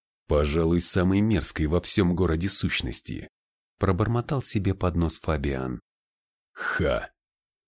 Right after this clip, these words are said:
Фабиан подошел вплотную к воротам. Он поднял руку и прошептал заклинание,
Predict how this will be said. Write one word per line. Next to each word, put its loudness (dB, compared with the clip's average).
Фабиан 2
подошел 0
вплотную 0
к -12
воротам. -2
Он 0
поднял 0
руку -2
и 0
прошептал 0
заклинание, -2